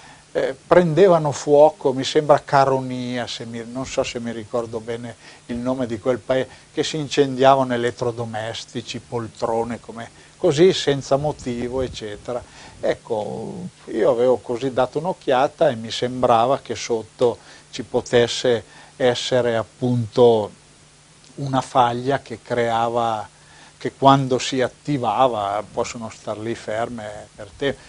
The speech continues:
e quando si muoveva, poi lì passava la ferrovia, anche lì le ruote dei treni, ogni, ogni mezz'ora, cinque minuti, eccetera, anche lì creava ulteriore e-, e-, ele-,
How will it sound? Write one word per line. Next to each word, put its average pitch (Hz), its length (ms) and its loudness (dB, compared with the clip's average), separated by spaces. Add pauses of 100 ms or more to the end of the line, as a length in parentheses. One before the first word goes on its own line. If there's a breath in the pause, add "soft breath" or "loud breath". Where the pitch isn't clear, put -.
e 160 120 -4 (360)
quando 156 320 0
si - 140 -8
muoveva, 156 520 -2 (260 loud breath)
poi 131 200 0
lì 127 100 0
passava 117 560 -2
la 110 100 -6
ferrovia, 120 840 -2
anche 113 320 -6
lì 120 360 -2 (340 loud breath)
le 120 160 4
ruote 113 480 0
dei 110 280 -6
treni, 113 560 -6
ogni, 110 480 -14 (440 loud breath)
ogni 117 180 -12
mezz'ora, 110 580 -6
cinque 110 360 -12
minuti, 117 260 -10
eccetera, 131 420 -2
anche 120 260 -2
lì 123 220 0
creava 117 520 0
ulteriore 113 1200 -4
e-, 117 100 -16
e-, 123 240 -12
ele-, 120 300 -4